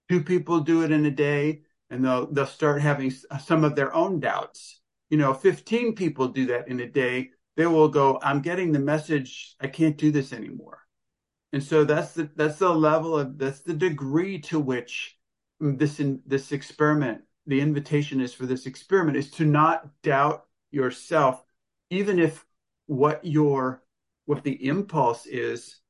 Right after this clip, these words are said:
seems extraordinarily radical like that. Is, you know, do not, remember the three rules, right? Don't hurt yourself, don't hurt anybody else, and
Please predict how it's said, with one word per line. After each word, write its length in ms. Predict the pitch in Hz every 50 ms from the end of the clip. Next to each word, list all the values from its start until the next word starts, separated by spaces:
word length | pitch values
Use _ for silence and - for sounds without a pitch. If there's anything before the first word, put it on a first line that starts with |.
| _ _ _ _
seems 600 | _ - - - 185 185 175 160 156 147 143 147 -
extraordinarily 1300 | 143 143 - - - - - 180 185 185 180 175 170 170 165 160 151 139 135 131 123 123 127 - _ _ _ _ _ _ _ _ _ _ _ _ _ _ _ _
radical 760 | 156 135 135 143 135 131 127 - - - - - - - _ _ _ _ _ _ _ _ _ _ _ _ _ _
like 160 | - - _
that. 240 | - - - - - - _ _ _ _ _ _ _ _ _ _ _
Is, 400 | - 135 131 131 131 - - - _ _ _ _ _ _ _ _ _ _
you 60 | 165
know, 160 | 139 131 135 - _ 156 147 -
do 120 | 147 151
not, 320 | 143 147 151 160 160 - - -
remember 460 | 151 151 143 135 139 139 160 185 185
the 100 | 165 175
three 300 | 151 - - 156 160 160
rules, 500 | 151 139 123 120 117 117 117 113 - -
right? 320 | - 120 123 127 - 139 - _ _
Don't 220 | _ 127 127 139 139
hurt 180 | 147 160 160
yourself, 520 | 160 175 151 - - 143 131 127 - - _
don't 280 | - 135 135 143 151
hurt 180 | 151 151 147 143
anybody 420 | 139 143 147 147 147 143 131 127
else, 260 | 123 120 117 113 - -
and 240 | - 120 120 110